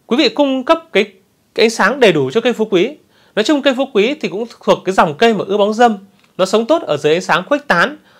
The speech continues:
hoặc là gì? Trong cái điều kiện ánh sáng đèn huỳnh quang thì nó cũng sống được. Do đó, người ta thường trồng cây phú quý trong nhà hơn là ở ngoài vườn. À, tuy thế, để cây có màu lá đẹp thì một tuần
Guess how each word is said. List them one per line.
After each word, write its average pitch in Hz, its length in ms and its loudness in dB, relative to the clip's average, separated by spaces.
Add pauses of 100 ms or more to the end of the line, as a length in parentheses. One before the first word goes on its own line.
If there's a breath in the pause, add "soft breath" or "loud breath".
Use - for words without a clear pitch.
(160 soft breath)
hoặc 175 140 -2
là 165 120 2
gì? 147 180 -4 (280 soft breath)
Trong 233 160 0
cái 254 100 -6
điều 190 180 4
kiện - 380 -2
ánh 180 140 -4
sáng 190 320 -4
đèn 170 140 0
huỳnh 147 160 -6
quang 185 280 -2
thì 151 60 -6
nó 131 100 -8
cũng 170 140 -12
sống 165 160 -6
được. 170 160 2 (540 soft breath)
Do 202 160 2
đó, 196 320 4 (280 soft breath)
người 214 120 4
ta 277 120 4
thường 214 240 2
trồng 175 240 0
cây 262 220 6
phú 202 200 -4
quý 208 240 -2
trong 247 200 -2
nhà 170 320 0 (220)
hơn 233 260 0
là 190 80 0
ở 135 140 -6
ngoài 131 140 -6
vườn. 139 240 0 (500 soft breath)
À, 180 100 0
tuy 262 180 0
thế, 233 300 2 (440 soft breath)
để 180 160 6
cây 269 240 6
có 247 100 4
màu 247 240 4
lá 170 260 2
đẹp 220 240 0 (260)
thì 160 440 0
một 160 160 -4
tuần 156 240 2